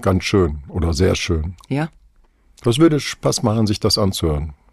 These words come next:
Speaker 1: Äh, mir macht ja auch totalen Spaß, mit dir zu reden hier. Also muss man ja auch so sehen.
Speaker 2: Aha.
Speaker 1: Das kommt bestimmt rüber, so beim Hörerinnen.
Speaker 2: Ich weiß nicht, willst du dich jetzt irgendwie bei mir einschmeicheln?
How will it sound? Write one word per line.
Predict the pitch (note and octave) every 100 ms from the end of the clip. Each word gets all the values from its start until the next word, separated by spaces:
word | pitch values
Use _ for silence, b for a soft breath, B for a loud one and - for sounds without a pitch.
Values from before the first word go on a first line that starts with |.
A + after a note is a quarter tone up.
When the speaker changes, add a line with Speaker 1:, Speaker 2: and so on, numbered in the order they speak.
| _ _ _ _ _ _ - -
Speaker 1:
Äh, | A2
mir | G2 G#2+
macht | G2
ja | G2 F2
auch | F2
totalen | F#2+ D#2 F2+ F2
Spaß, | - F2+ -
mit | F#2 C#2+
dir | F2+ E2 E2 -
zu | - E2+
reden | F2+ E2+
hier. | D#2 D2
Also | E2 C#2+
muss | D#2 -
man | D#2 D2+
ja |
auch | C#2+ C#2+
so | D#2+ D2+
sehen. | D2+ - - C#3+
Speaker 2:
Aha. | C3+ G#2 B2
Speaker 1:
Das | A#2
kommt | - A2
bestimmt | G#2+ - G2
rüber, | F2+ F#2+ D#2+
so | E2+
beim | C#2+ E2 D#2 - _ _ _ -
Hörerinnen. | F#2 C#2+ C#2+ - _ _ - E2 D2 C#2+ _ _ _ b b b b b
Speaker 2:
Ich | D3 -
weiß | G#2 -
nicht, | F#3+ G3+ E3
willst | D#3+
du | D3
dich | D#3 D#3+
jetzt | -
irgendwie | D3+ D#3 E3+
bei | - C3+
mir | C3+ B2
einschmeicheln? | A2+ A#2+ - F3+ G3 - A#3+